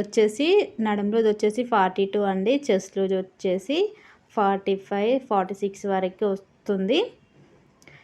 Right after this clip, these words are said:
మీరు నడుం లూజ్ ఫార్టీ టూ అంటే ఒకసారి మీరే అర్థం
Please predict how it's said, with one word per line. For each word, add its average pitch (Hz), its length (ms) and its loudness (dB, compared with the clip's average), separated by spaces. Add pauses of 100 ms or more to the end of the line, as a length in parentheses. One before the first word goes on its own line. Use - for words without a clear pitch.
(160)
మీరు 247 240 -2
నడుం 208 300 0
లూజ్ 214 200 2 (100)
ఫార్టీ 202 400 0
టూ 208 80 -2 (120)
అంటే 196 240 -2 (100)
ఒకసారి 214 380 -4 (100)
మీరే 196 240 -2 (100)
అర్థం 185 240 -4